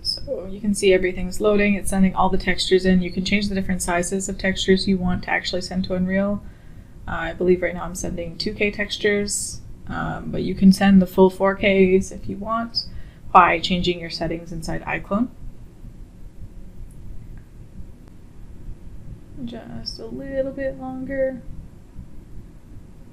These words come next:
All right, so now that it's done, she's popped into the iClone origin. You can see the camera zero and the avatar one one one. So naming's really important here. Uh, you can replace, uh,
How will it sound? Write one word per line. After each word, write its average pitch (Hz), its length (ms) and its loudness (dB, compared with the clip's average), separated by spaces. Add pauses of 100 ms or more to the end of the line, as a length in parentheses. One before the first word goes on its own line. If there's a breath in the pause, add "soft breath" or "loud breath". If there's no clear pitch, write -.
(260)
All 208 80 -8
right, - 260 -8
so - 120 -4
now 262 380 4
that 220 180 0
it's 196 340 -2
done, 175 380 -10
she's - 200 -10
popped 190 320 2
into 190 280 2
the 185 140 2
iClone 180 380 -4
origin. 175 540 -4 (300 loud breath)
You 185 100 4
can 190 80 4
see 196 140 4
the 185 80 6
camera 180 380 2
zero 180 420 8
and 170 140 0
the 160 120 -4
avatar 165 460 -4
one 165 260 -4
one 160 160 0
one. 196 320 0 (320 loud breath)
So - 120 -2
naming's 202 440 6
really 185 200 8
important 185 540 2
here. 208 400 -2
Uh, 151 300 -2 (420)
you 185 140 0
can 180 160 0
replace, 190 640 2 (180)
uh, 165 360 -4